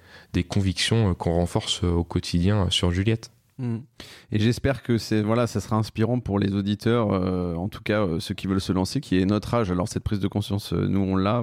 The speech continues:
Speaker 2: j'ai, j'ai, je l'ai eu assez récemment, euh, aussi, mais, euh, qu'il l'est, euh, encore plus jeune pour justement développer, euh,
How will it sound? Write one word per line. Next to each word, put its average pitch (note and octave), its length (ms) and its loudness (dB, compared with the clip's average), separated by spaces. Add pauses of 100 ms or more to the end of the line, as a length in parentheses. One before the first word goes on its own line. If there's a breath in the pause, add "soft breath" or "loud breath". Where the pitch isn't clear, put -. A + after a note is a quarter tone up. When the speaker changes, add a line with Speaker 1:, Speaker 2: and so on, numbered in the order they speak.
(100)
Speaker 2:
j'ai, - 200 -4
j'ai, G2+ 180 -4
je - 140 -4
l'ai F#2+ 60 2
eu F#2 100 2
assez G2 220 0
récemment, F#2+ 580 -2
euh, E2 120 0
aussi, F#2 380 -4 (380 loud breath)
mais, A2+ 220 2
euh, F2+ 760 2 (120)
qu'il G#2 240 0
l'est, A#2 140 4
euh, G#2 180 2 (360 loud breath)
encore G#2 260 0
plus G#2 200 0
jeune C3 220 2
pour G2 140 -2
justement G#2 420 0
développer, F#2+ 440 2
euh, F2+ 220 0